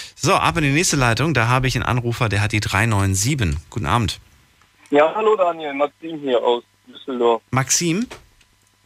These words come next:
Speaker 2: Ja, genau.
Speaker 1: Maxim aus Düsseldorf. Schön, dass du da bist.
Speaker 2: Ja, ich freue mich auch.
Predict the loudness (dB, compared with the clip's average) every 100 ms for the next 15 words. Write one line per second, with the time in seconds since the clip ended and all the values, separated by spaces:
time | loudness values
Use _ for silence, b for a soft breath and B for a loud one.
0 | 0 0 0 -4 -8 -8 -6 -6 -4 -4
1 | -2 -4 -4 -2 -2 -2 -2 -4 -10 -12
2 | -20 -20 -8 -8 -6 -8 -10 -14 -12 -6
3 | -4 0 2 2 0 -6 -8 -12 -18 _
4 | _ _ _ _ _ _ 2 4 2 -2
5 | 2 2 4 4 4